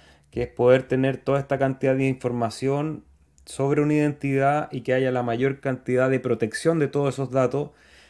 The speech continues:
en una red de-, eh, descentralizada. Eh, primero que nada, Esteban, agradecerte por, por la pequeña clase, digamos, creo que todos nos quedó,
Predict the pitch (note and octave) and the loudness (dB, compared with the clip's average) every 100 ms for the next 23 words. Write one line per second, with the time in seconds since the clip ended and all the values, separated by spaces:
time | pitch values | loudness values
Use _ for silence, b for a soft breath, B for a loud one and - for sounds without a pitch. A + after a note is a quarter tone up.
0 | b - D3 D#3 C#3 C3 C3 B2+ C3 - | b -8 0 2 2 0 -2 -2 -4 -4
1 | B2+ B2 A#2+ A#2+ C3+ C3 B2 A#2 B2 A#2+ | -2 -2 -2 -2 -2 0 0 0 0 2
2 | C#3+ - B B B B - A#2 A2+ B2 | 0 -4 B B B B -6 -6 -4 0
3 | B2+ D3+ C#3+ C#3+ C#3+ - D3 C#3+ B2 A2+ | 4 6 6 4 0 2 2 6 6 6
4 | A2+ C#3+ - C3 B2 - - B2 A#2 A#2 | 4 -2 -2 0 -2 -4 -4 0 2 2
5 | B2+ C3+ B2 C#3 C3 - C#3+ C3+ C3+ C3 | 2 2 2 4 2 2 0 2 0 -2
6 | C3 B2 B2+ C3 C3 B2 - C3 C3+ B2+ | -2 0 0 0 -2 -6 -4 -2 0 0
7 | B2+ | -4